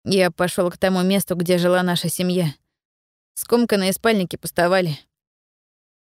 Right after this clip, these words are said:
Я ходил по коридорам, пытаясь найти кого-нибудь. Мои родные пропали. Я зашёл в последний склад и остановился как вкопанный.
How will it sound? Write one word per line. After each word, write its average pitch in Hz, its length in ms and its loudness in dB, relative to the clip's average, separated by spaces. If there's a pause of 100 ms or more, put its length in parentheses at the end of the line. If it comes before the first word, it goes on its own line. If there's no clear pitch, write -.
(320)
Я 196 220 2
ходил 190 320 0
по - 120 -8
коридорам, 190 600 2 (120)
пытаясь 196 420 2
найти 196 340 0
кого-нибудь. 175 680 -2 (760)
Мои 202 220 4
родные 208 340 2
пропали. 185 520 0 (840)
Я 220 200 4
зашёл 196 340 2
в - 60 -8
последний 196 540 0
склад 220 400 0
и 180 40 2
остановился 190 720 0
как 180 220 -2
вкопанный. 165 720 -2